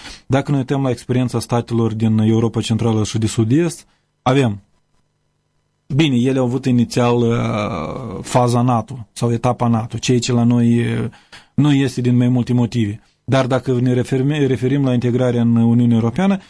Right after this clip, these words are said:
avem stat asociat, avem țară candidată, avem, uh, integrare. Asocierea, la asociere noi am ajuns, avem nevoie de a obține acest sta-, statut de țară candidat,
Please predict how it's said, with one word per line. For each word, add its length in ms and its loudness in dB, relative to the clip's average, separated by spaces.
avem 300 0
stat 280 -4
asociat, 540 -2
avem 240 0
țară 300 -2
candidată, 540 0
avem, 320 0
uh, 260 2
integrare. 680 0
Asocierea, 640 0
la 120 2
asociere 420 0
noi 180 2
am 120 2
ajuns, 480 0
avem 260 0
nevoie 460 0
de 100 0
a 40 2
obține 280 -4
acest 280 -2
sta-, 420 -2
statut 380 -2
de 120 2
țară 340 0
candidat, 640 -2